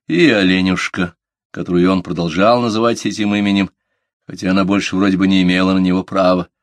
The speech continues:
А что, убеждал Шершава её и себя,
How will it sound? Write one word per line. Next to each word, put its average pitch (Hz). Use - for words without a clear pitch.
А 143
что, 113
убеждал 92
Шершава 92
её 87
и 87
себя, 90